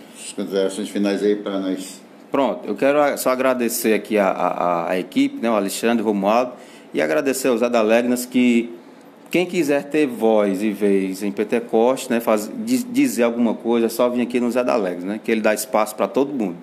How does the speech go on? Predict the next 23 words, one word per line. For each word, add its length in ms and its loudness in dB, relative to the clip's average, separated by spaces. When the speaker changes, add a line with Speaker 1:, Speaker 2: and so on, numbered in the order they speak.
Speaker 2:
Para, 480 0
ah, 1300 -4
os 120 -6
co-, 140 -2
para 300 0
os 100 -6
contrários 520 0
também, 320 0
né? 140 -2
Isso, 280 -4
o 80 -4
espaço 400 -2
aqui 280 0
é 60 2
Speaker 1:
Claro, 160 2
Speaker 2:
democrático, 520 0
não 80 0
é 40 4
isso? 200 -2
Speaker 1:
democrático. 20 -8
Speaker 2:
Democrático. 580 0
Speaker 1:
É 40 0
verdade. 220 -6